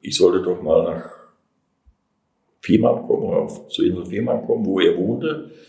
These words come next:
Dort wäre ein ganz interessantes Fohlen geboren, äh, bei Nico Detlev. Damals war ich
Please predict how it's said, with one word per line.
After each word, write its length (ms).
Dort 200
wäre 220
ein 340
ganz 220
interessantes 1080
Fohlen 360
geboren, 720
äh, 480
bei 100
Nico 260
Detlev. 540
Damals 520
war 200
ich 100